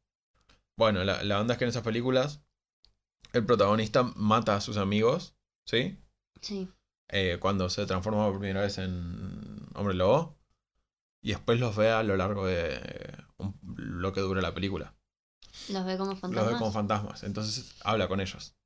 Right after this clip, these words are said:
Speaker 1: Y acá tiene una onda así. Él está como que mitad hablando con los vivos, mitad hablando con los muertos. Eh, Frank, Michael Fox.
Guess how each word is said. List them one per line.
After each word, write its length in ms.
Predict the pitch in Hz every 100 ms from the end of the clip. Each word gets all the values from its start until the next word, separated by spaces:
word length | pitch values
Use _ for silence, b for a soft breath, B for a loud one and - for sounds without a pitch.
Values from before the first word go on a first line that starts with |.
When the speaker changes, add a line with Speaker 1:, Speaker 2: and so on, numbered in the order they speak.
| _ _ _ _
Speaker 1:
Y 100 | -
acá 200 | 101 98
tiene 160 | 101 110
una 180 | 101 98
onda 180 | 98 85
así. 300 | - 92 -
Él 600 | - 104 101 92 55 60 -
está 260 | - 98
como 220 | 95 80
que 160 | 85 87 - -
mitad 340 | 104 95 95
hablando 280 | 98 107 92
con 120 | 98
los 80 | -
vivos, 220 | 127 127
mitad 260 | 127 76 69
hablando 240 | 104 98
con 80 | 92
los 80 | 90
muertos. 360 | 104 92 - - _ _ b b b b
Eh, 360 | - 95 82 - 55 - - -
Frank, 360 | - 90 85 -
Michael 520 | - 85 - 85 55 - -
Fox. 380 | 53 52 -